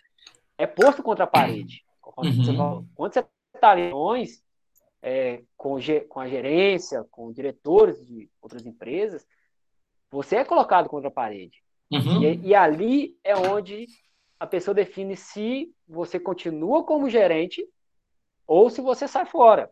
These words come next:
Speaker 1: Porque não adianta você ter, ó, um diploma ou o que for e não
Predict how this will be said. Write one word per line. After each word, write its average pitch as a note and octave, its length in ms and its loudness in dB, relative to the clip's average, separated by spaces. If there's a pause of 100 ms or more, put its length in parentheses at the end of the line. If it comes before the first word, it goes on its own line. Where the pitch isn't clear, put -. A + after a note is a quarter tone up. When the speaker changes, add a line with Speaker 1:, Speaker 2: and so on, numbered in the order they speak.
Speaker 1:
Porque F#3+ 560 0 (720)
não F3+ 160 4
adianta B3+ 340 4
você A3 240 2
ter, E3+ 420 0 (380)
ó, C3 160 -6 (400)
um C#3 140 -8
diploma D3+ 1000 0
ou B2+ 420 -2
o - 20 -18
que - 120 -20
for G#3 460 0 (100)
e B3+ 80 -8
não A3 400 -4